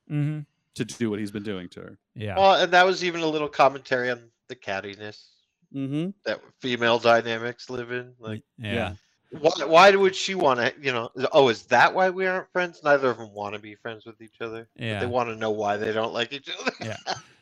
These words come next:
Speaker 1: So,
Speaker 3: Very
Speaker 1: uh,
Speaker 3: strange.
Speaker 1: so during the fight with Star Force, she takes the Tesseract, um, in the lunchbox, finds the others.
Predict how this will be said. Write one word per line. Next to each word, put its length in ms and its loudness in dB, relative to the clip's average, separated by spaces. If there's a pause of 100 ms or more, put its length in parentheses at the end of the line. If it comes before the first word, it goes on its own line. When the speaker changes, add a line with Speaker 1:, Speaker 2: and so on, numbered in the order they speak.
(260)
Speaker 1:
So, 160 4
Speaker 3:
Very 100 2
Speaker 1:
uh, 60 0
Speaker 3:
strange. 720 -6 (520)
Speaker 1:
so 200 0
during 320 -2
the 80 0
fight 260 0
with 80 -4
Star 340 -4
Force, 440 -8
she 180 -12
takes 260 -8
the 60 -12
Tesseract, 760 -10 (100)
um, 460 -8 (1200)
in 160 -4
the 80 -4
lunchbox, 800 -6
finds 300 -6
the 120 -4
others. 400 -2